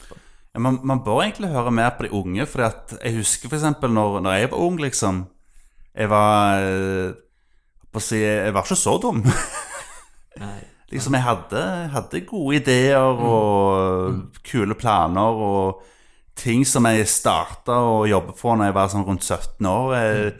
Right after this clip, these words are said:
Speaker 1: ting som jeg fortsatt driver og jobb-, jobber litt med, liksom,
Speaker 2: Mm.
Speaker 1: ideer og sånt,
Speaker 2: Mm.
Speaker 1: så,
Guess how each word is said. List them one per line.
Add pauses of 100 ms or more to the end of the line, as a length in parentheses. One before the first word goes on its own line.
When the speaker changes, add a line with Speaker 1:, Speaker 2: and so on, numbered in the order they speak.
(340)
Speaker 1:
ting
som
jeg
fortsatt
driver
og
jobb-,
jobber
litt
med,
liksom,
Speaker 2:
Mm.
Speaker 1:
ideer
og
sånt,
Speaker 2:
Mm.
Speaker 1:
så,